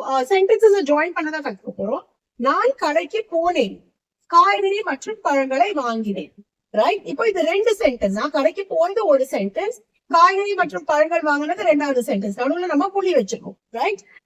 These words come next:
இப்போ இதை நம்ம தமிழையே ஜாயின் பண்ணி சொன்னா என்ன சொல்லுவோம்? நான் கடைக்கு போய் காய்கறி மற்றும் பழங்கள் வாங்கினேன்.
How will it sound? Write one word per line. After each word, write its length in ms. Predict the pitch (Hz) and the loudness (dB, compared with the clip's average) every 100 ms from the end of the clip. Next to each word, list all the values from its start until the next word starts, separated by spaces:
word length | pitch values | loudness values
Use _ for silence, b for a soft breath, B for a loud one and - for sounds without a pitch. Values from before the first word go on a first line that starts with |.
| _ _ | _ _
இப்போ 460 | - 480 - 294 - | 0 0 2 -4 -2
இதை 160 | 392 427 | -2 -2
நம்ம 220 | 392 359 | 0 0
தமிழையே 480 | 359 381 466 480 453 | 0 2 6 8 8
ஜாயின் 360 | 381 359 403 | 4 2 0
பண்ணி 240 | 403 370 349 | 0 -2 -2
சொன்னா 300 | 370 359 339 | -4 -4 -4
என்ன 180 | 320 | -4
சொல்லுவோம்? 540 | 320 330 302 302 339 - _ _ | -2 -2 2 2 0 -2 _ _
நான் 180 | 240 220 | -10 -8
கடைக்கு 540 | 233 226 269 277 277 - | -6 -2 -2 -2 -6 -6
போய் 760 | 226 226 262 330 392 440 622 - | 0 8 10 8 6 8 6 4
காய்கறி 480 | - 359 349 349 359 | 4 4 4 -4 -6
மற்றும் 340 | 320 285 392 | -6 -4 -4
பழங்கள் 420 | 330 269 254 285 | 0 0 0 0
வாங்கினேன். 840 | 262 226 202 190 196 233 220 175 | 0 0 0 -2 -2 0 -2 -4